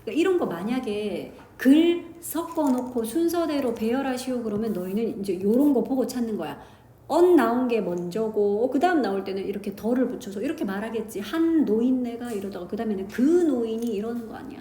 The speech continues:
음. 자, 그래서 여전히 이제, 어, 그 노인을 봤는데 at the same place니까 같은 장소에 있는 그 할아버지가 그대로 있더라. 몇 시간이나 지났는데도.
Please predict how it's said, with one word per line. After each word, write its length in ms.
음. 200
자, 100
그래서 220
여전히 420
이제, 420
어, 180
그 80
노인을 320
봤는데 460
at 200
the 60
same 420
place니까 480
같은 380
장소에 380
있는 380
그 120
할아버지가 380
그대로 420
있더라. 220
몇 80
시간이나 520
지났는데도. 640